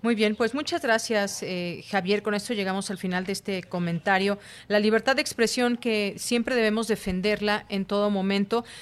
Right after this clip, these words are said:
pero también yo agregaría defender al periodismo. Y el periodismo significa muchas cosas y significa, entre otras cosas, eh, pues ética profesional. Hay que hacer también un ejercicio, me parece, autocrítico dentro de los medios de comunicación.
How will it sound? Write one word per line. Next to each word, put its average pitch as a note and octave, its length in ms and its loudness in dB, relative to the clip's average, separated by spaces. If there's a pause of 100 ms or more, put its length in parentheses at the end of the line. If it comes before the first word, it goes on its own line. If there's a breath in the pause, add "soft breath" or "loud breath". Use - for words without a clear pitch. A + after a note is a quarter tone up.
(120 loud breath)
pero A3 180 6
también A#3+ 240 2
yo D4+ 80 4
agregaría A3+ 680 4
defender G3+ 440 0
al G#3+ 120 2
periodismo. F3 680 -2
Y G3 120 -2
el F#3 80 -2
periodismo G3+ 480 0
significa G3 680 -2
muchas F#3+ 380 -4
cosas F#3+ 400 -4
y - 20 -6
significa, F#3 640 -4 (340 loud breath)
entre G3 220 0
otras G3+ 260 2
cosas, G3+ 480 0 (320 loud breath)
eh, F#3 520 2
pues G3+ 240 0
ética G#3 580 2
profesional. F3+ 800 0 (300 loud breath)
Hay G3+ 160 2
que G#3+ 100 2
hacer G#3 220 2
también G3+ 400 4
un G3+ 340 2
ejercicio, G3 880 0
me F3+ 160 2
parece, F#3 640 2
autocrítico A3 1120 0
dentro G#3 540 2
de F#3+ 100 0
los E3+ 220 -2
medios F#3+ 220 -2
de F#3 80 -2
comunicación. F#3 840 0